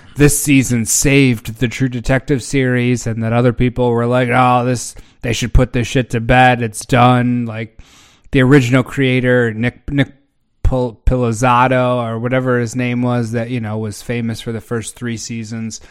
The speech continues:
um, was caught talk-, talking shit about it basically on Twitter,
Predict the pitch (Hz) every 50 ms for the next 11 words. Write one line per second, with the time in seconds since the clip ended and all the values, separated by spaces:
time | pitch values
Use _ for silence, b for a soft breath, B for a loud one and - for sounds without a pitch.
0 | b b b b b b b 117 117 113 110 107 117 123 117 - - - - _
1 | _ _ _ _ _ _ _ _ _ _ _ _ _ 127 117 - _ _ _ _
2 | _ _ _ _ _ _ _ _ - - - 147 127 113 - - 135 123 117 -
3 | - - - 135 117 - 113 101 - - 123 117 120 113 120 120 117 117 113 107
4 | 117 120 120 110 - 123 120 - - 117 113 107 107 110 110 - - 127 123 120
5 | 117 117 117 117 110